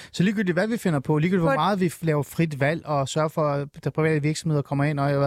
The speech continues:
Speaker 1: og jeg ved ikke hvad, så må vi også bare måske anerkende eller acceptere, at, at der kommer til at være et servicefald, eller i hvert fald
Speaker 2: Men
Speaker 1: niveaumæssigt.
Speaker 2: det er der allerede. Det er der allerede, og vi
Speaker 1: Mm.
Speaker 2: må affinde os med det, og vi må se på det, og, øh, vi må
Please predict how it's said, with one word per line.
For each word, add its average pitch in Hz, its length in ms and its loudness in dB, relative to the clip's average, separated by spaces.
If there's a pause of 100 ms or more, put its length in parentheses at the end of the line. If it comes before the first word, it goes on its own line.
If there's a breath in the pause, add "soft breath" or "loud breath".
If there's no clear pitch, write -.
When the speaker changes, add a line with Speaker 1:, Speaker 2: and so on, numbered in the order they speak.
Speaker 1:
og 143 120 2
jeg 131 100 -2
ved 160 100 0
ikke 139 120 0
hvad, 135 80 2 (680 loud breath)
så - 160 0
må 185 120 4
vi 175 140 0
også 185 160 0
bare 190 160 2
måske 185 340 0
anerkende 160 460 2
eller 127 120 2
acceptere, 147 440 -2
at, 139 120 -4
at 143 120 -2 (280)
der 139 80 0
kommer 185 260 -2
til 160 120 -4
at 151 60 0
være 143 120 0
et 147 60 -4
servicefald, - 840 -2 (440)
eller 139 140 2
i - 40 0
hvert 131 140 0
fald 143 100 -2
Speaker 2:
Men - 20 4
Speaker 1:
niveaumæssigt. 147 420 0
Speaker 2:
det 226 80 -2
er 254 40 -2
der 294 200 -10
allerede. 196 400 -8 (240)
Det 247 120 2
er 240 140 0
der 262 60 -2
allerede, 226 520 -2
og 202 120 0
vi 226 60 2
Speaker 1:
Mm. 220 60 2
Speaker 2:
må 208 60 2
affinde 233 380 0
os 226 120 -4
med 226 180 0
det, 269 180 0
og 214 120 -2
vi 220 60 0
må 220 140 2
se 262 220 0
på 233 220 0
det, 277 240 -2
og, 214 300 0 (160)
øh, 208 420 0
vi 226 80 2
må 220 240 2